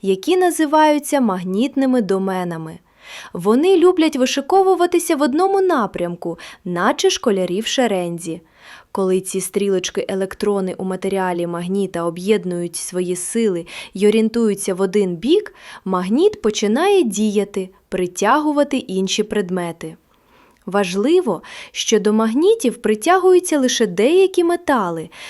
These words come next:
наприклад, залізо, нікель чи кобальт. Ці метали також мають магнітні домени, які можуть повертатися, як стрілка компаса, і створювати зв'язок із магнітом. А тепер перенесімося в минуле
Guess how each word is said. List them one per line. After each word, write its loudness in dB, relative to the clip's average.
наприклад, 0
залізо, 2
нікель 2
чи 0
кобальт. -4
Ці 0
метали 2
також 0
мають 0
магнітні 0
домени, 0
які 4
можуть 2
повертатися, 0
як -8
стрілка -2
компаса, -6
і -4
створювати 2
зв'язок 0
із -4
магнітом. -4
А -2
тепер 0
перенесімося 0
в 2
минуле 2